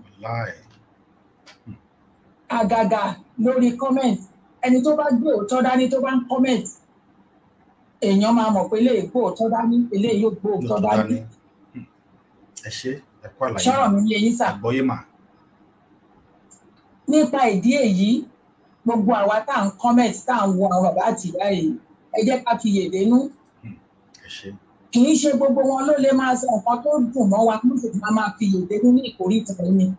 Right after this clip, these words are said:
Speaker 2: Látàrí pé ibi tá à ń lọ yẹn ni ká fọkàn sí.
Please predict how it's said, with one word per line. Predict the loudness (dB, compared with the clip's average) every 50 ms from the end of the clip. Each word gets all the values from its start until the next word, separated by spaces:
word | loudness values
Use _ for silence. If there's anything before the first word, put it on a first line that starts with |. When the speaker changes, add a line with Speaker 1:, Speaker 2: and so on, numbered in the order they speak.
| _ _ _ _ _ _ _ _ -6
Speaker 2:
Látàrí | -4 -4 -4 -6 -6 -4 -2 0 0 0 -2
pé | 0 0 2 2 0 0
ibi | -2 -2 0 0 0
tá | 0 0 -2
à | 0 0
ń | 0 -2
lọ | -2 -2 0
yẹn | 0 2 2 0 -2 -6 -14 _ -6
ni | -6 -4
ká | -4 -4 -6
fọkàn | -6 -8 -10 _ _ -20 -20 -14
sí. | -8 -2 -2